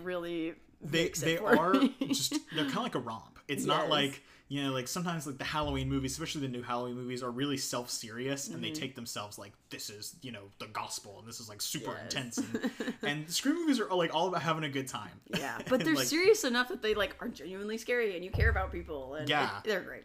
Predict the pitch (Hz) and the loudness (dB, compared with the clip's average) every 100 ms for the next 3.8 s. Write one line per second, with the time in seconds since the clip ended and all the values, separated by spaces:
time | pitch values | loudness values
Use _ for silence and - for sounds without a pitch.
0 | - 156 165 170 139 151 190 180 139 143 | -4 -2 2 2 2 0 0 0 0 0
1 | 143 135 123 113 127 120 113 110 - 120 | 0 -2 -4 -4 -2 -2 -4 -8 -10 -10
2 | 107 - 113 117 120 151 143 139 131 135 | -12 -10 -8 -6 -2 -2 -2 -4 -6 -6
3 | 131 117 110 - 107 101 104 - | -4 -6 -6 -8 -8 -10 -14 -18